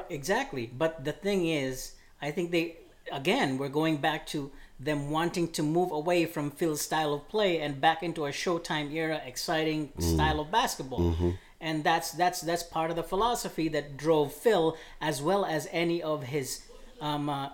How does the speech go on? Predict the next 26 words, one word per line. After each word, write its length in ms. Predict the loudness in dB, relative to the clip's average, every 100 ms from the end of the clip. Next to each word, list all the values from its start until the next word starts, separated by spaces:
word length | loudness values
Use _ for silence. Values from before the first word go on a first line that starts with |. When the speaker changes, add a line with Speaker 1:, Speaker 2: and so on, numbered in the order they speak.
| -4
Speaker 1:
of 220 | -4 -2
his, 340 | -2 -4 -6
um, 300 | -8 -6 -6
proteges 640 | 0 2 4 2 0 -2 -2
away 320 | -2 2 2
from 240 | 2 -2 -6
L 180 | -8
A. 220 | -10 -14 -18 -14
Speaker 2:
Yeah, 240 | -8 -8 -8 -12 -20 -20 -14
yeah. 80 | -12 -14 -16 -20 -20 -8
So 420 | -2 0 0 -2 -10 _ -6
all 220 | 4 6 6
in 100 | 6
all, 360 | 4 0 -4 _ _ _ -20 -20 _ _ -4
my 180 | 0
prediction 480 | 0 0 -2 0 0
is, 300 | 2 0 -2
uh, 300 | -4 -4 -4 -6 -10
the 120 | -10 -4
championship 560 | -2 0 0 -2 -4
stays 320 | -4 -2 0
in 100 | 0
the 60 | 0
West 480 | -2 -2 -2 -6 -10 -18 _ _ _ _ _ _ _
next 280 | -2 -2 -2
year. 260 | -2 -2